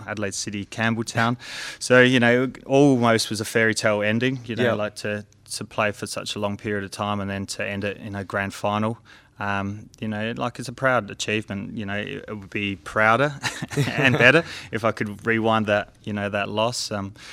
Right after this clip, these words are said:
Speaker 1: but it is what it is. So, yeah, to play four ninety, you know, it's a huge, you know,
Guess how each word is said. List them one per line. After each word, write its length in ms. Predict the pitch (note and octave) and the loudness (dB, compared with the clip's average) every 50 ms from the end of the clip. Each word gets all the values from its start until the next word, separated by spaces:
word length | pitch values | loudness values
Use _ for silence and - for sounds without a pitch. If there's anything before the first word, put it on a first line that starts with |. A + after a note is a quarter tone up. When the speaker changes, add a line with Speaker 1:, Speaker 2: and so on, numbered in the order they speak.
| - - - _ | -20 -20 -18 _
Speaker 1:
but 140 | - A2+ A2 | -6 -4 -2
it 100 | A2 G#2+ | 0 0
is 200 | A2 G2+ - - | -2 -2 -2 -6
what 100 | G2 F#2+ | -6 -6
it 100 | F#2+ F#2+ | -6 -6
is. 140 | G2 F#2+ - | -6 -6 -6
So, 160 | - - G2 | -6 -6 -6
yeah, 320 | G2 G2+ G#2 G#2 G#2 G2 | -4 -6 -6 -8 -8 -10
to 180 | F#2+ - - A2+ | -10 -12 -14 -14
play 200 | - - A#2+ A2 | -4 -2 -2 -2
four 280 | - - - G#2+ G#2 G2 | -2 -4 -6 -6 -4 -4
ninety, 340 | G2 G2 G2+ G2 G2 G2 G2+ G2+ | -2 -2 -2 -2 -2 -4 -4 -6
you 180 | G2 G#2+ G#2+ G2 | -8 -8 -8 -8
know, 120 | G2+ G#2 | -6 -8
it's 180 | G#2 G#2 - A2 | -8 -8 -10 -10
a 20 | |
huge, 480 | - - A2+ G#2+ G#2 G#2 G2 - - - - - - - - - | -10 -6 -4 -4 -4 -4 -4 -6 -8 -10 -12 -18 -18 -20 -20 -14
you 80 | - G2+ | -10 -6
know, 200 | G2+ G2+ G2 | -4 -4 -6